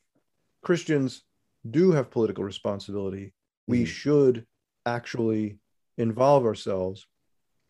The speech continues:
Speaker 1: within certain limits, perhaps,
Speaker 2: Yeah.
Speaker 1: in
Speaker 2: Mm-hmm.
Speaker 1: politics.
Speaker 2: That's right. Yeah, I think so. And, and if you wanna say, "Hey, I wanna do more," great. You know,
Speaker 1: Mm-hmm.
Speaker 2: become a missionary,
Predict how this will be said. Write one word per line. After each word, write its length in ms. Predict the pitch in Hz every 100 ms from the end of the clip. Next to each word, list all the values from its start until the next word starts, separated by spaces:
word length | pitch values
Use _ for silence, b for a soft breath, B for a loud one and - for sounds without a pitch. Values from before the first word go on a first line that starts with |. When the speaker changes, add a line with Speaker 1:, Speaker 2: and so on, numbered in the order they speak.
| _ _ _
Speaker 1:
within 300 | 120 127 143
certain 320 | 131 131 101 98
limits, 280 | 92 120 -
perhaps, 420 | 107 98 98 _ _ _ -
Speaker 2:
Yeah. 120 | 90 - _ _ _ -
Speaker 1:
in 260 | 139 131
Speaker 2:
Mm-hmm. 80 | 107 -
Speaker 1:
politics. 600 | 117 98 95 - - - _ _ _ _
Speaker 2:
That's 140 | 85
right. 160 | 87 73 104
Yeah, 160 | 101
I 20 |
think 200 | 107 139 -
so. 300 | 117 120 120 B B -
And, 120 | 151
and 200 | 147 143
if 180 | 143 143
you 100 | 139
wanna 220 | 135 135
say, 240 | 127 127 120
"Hey, 200 | 135 120
I 40 |
wanna 220 | 120 123
do 160 | 110 101
more," 460 | 92 107 135 139 - _ -
great. 480 | 76 78 113 92 - _
You 100 | 92
know, 300 | 90 95 95 B B B
Speaker 1:
Mm-hmm. 220 | 117 127 135
Speaker 2:
become 360 | 117 131 131
a 40 | 123
missionary, 720 | 120 117 117 104 90 78